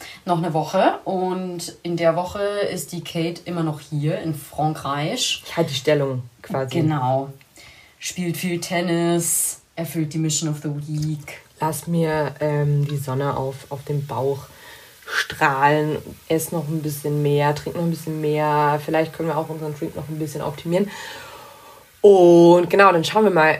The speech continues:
Speaker 2: Ähm, haben wir euch bestimmt nächste Woche auch noch ein bisschen was dazu zu erzählen.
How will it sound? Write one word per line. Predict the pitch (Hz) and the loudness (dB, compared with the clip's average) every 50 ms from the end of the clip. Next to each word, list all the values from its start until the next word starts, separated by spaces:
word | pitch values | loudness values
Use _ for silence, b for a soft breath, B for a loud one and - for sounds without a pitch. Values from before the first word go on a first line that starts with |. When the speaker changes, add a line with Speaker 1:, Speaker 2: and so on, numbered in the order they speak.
| - | 2
Speaker 2:
Ähm, | 165 165 160 160 165 165 165 160 160 170 | 4 4 4 4 2 2 0 -2 -2 -4
haben | 165 190 | -4 -2
wir | 185 | -2
euch | - 165 - | -2 -4 -6
bestimmt | - - - - 196 208 202 - - - _ _ _ _ _ _ _ _ _ _ _ _ _ _ _ _ | -8 -10 -4 0 2 2 2 0 -6 -12 _ _ _ _ _ _ _ _ _ _ _ _ _ _ _ _
nächste | - 175 170 165 170 - - 170 | 0 2 2 2 2 0 -4 -2
Woche | 160 165 160 147 - | 0 0 0 0 -4
auch | - 170 | -4 -6
noch | 160 156 143 143 | -6 -6 -6 -6
ein | 156 156 | -6 -4
bisschen | 147 143 143 - 147 | -4 -6 -4 -4 -4
was | 147 147 147 | -4 -4 -6
dazu | - 87 85 - - - | -8 -12 -16 -16 -16 -16
zu | - - - | -16 -14 -14
erzählen. | - - - - - 147 139 135 123 | -14 -16 -12 -8 -6 -6 -4 -4 -6